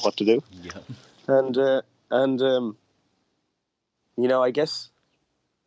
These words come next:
Speaker 1: if there's a lesson to be taken from it that I think I learned was, you know, uh, you know, you can't, um, you can't save everyone, nor is it your duty to save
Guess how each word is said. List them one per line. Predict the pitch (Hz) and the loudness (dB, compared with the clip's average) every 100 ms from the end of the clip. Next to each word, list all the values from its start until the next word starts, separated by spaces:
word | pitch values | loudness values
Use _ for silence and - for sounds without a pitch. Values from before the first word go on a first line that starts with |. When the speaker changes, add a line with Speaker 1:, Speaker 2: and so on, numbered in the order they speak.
| _ _ | _ _
Speaker 1:
if | 120 | 0
there's | 123 107 | 2 2
a | 98 | 2
lesson | 104 123 120 | 2 2 -4
to | 104 | -2
be | 95 | 0
taken | 107 107 101 98 | 2 2 0 0
from | 107 98 | 2 2
it | - | 2
that | 85 | 2
I | 80 | 2
think | - 117 117 | 2 2 4
I | 87 | 2
learned | 80 82 90 - | 2 0 -2 -6
was, | 85 - 87 | -6 0 2
you | 90 | 2
know, | 87 87 90 | 2 2 0
uh, | 82 78 - - _ _ _ _ _ _ _ _ _ _ _ | -2 -6 -12 -20 _ _ _ _ _ _ _ _ _ _ _
you | 113 | 4
know, | 107 | 6
you | 107 101 | 4 4
can't, | - 117 131 - - - _ _ - | 2 4 2 0 -12 -18 _ _ -6
um, | 95 95 90 76 - _ _ _ _ _ _ _ _ _ _ - - _ _ _ _ | -4 0 -2 -4 -12 _ _ _ _ _ _ _ _ _ _ -20 -20 _ _ _ _
you | 107 | -2
can't | - 156 196 | 2 2 4
save | - - 135 135 98 - - _ _ _ _ _ _ _ _ _ _ _ _ - | 2 2 2 2 -4 -10 -20 _ _ _ _ _ _ _ _ _ _ _ _ -2
everyone, | 117 104 90 87 87 | 0 2 2 0 2
nor | 110 120 | 4 4
is | 123 127 | 2 0
it | |
your | 95 98 | -4 -4
duty | 101 120 110 82 | 0 2 0 -2
to | 90 | -2
save | 78 78 71 | 2 2 0